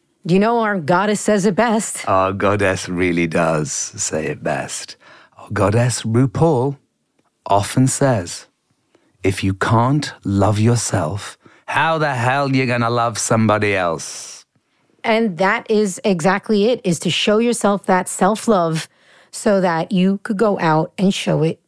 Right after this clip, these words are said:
Speaker 1: to others. And it's giving yourself that. So this week, and your mission, if you choose to accept it, is to write down three things that you are letting go of, that are no longer serving you.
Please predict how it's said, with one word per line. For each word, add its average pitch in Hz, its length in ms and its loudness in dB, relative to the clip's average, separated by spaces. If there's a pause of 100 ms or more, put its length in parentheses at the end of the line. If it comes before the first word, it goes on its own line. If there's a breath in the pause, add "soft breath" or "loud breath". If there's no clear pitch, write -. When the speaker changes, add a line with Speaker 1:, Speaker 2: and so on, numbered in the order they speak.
Speaker 1:
to 156 400 0 (260)
others. 147 520 -2
And 165 140 2
it's 151 140 0
giving 208 460 2
yourself 170 500 0
that. 147 320 -2
So 156 400 0 (440 soft breath)
this 208 280 0
week, 208 400 -2 (160)
and 185 180 4
your 190 120 4
mission, 185 420 2
if - 200 -2
you 170 120 4
choose 226 640 -2
to 247 220 0
accept 196 460 -2
it, 151 200 0 (440 loud breath)
is 214 280 2
to 180 140 -4
write 196 320 0
down 175 460 0 (520)
three 262 320 0
things 190 500 0 (180)
that 190 200 0
you 196 400 2
are 202 160 2
letting 170 500 2
go 139 260 0
of, - 380 -8
that 170 140 -2
are 156 100 0
no 190 240 4
longer 240 320 2
serving 180 440 0
you. 165 280 0